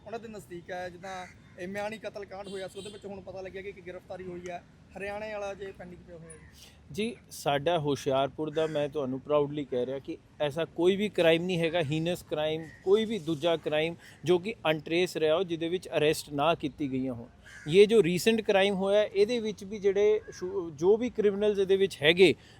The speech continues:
Speaker 2: they all have been identified। ਸਾਡੀ ਰੇਡਿੰਗ ਪਾਰਟੀਜ਼ ਜਿੱਦਾਂ ਅਸੀਂ ਬਾਕੀਆਂ ਨੂੰ ਫੜ ਰਹੇ ਹਾਂ, ਇਹਨਾਂ ਦੇ ਪਿੱਛੇ ਵੀ ਚੱਲ ਰਹੀ ਹੈ। ਜਿਹੜਾ ਤੁਸੀਂ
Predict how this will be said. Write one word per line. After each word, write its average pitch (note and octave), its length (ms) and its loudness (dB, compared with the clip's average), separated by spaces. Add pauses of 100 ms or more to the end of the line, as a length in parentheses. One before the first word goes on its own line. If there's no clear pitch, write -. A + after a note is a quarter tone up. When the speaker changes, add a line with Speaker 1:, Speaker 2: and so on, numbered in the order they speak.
(160)
Speaker 2:
they A3+ 100 8
all B3 380 2
have G#3+ 140 -2
been A3 200 2
identified। D3 640 -4
ਸਾਡੀ E3+ 420 4
ਰੇਡਿੰਗ E3+ 360 4
ਪਾਰਟੀਜ਼ E3+ 540 2
ਜਿੱਦਾਂ D#3+ 360 -2
ਅਸੀਂ G3 220 -4
ਬਾਕੀਆਂ C3+ 420 -4
ਨੂੰ G#3 100 0
ਫੜ D#3 260 2
ਰਹੇ F#3+ 100 0
ਹਾਂ, G#3+ 120 -2
ਇਹਨਾਂ A#3 220 0
ਦੇ B3 80 0
ਪਿੱਛੇ F#3 340 -2
ਵੀ E3+ 100 -2
ਚੱਲ C#3 240 -2
ਰਹੀ F3 140 -10
ਹੈ। D4+ 60 -12
ਜਿਹੜਾ G3 240 0
ਤੁਸੀਂ F#3+ 320 -8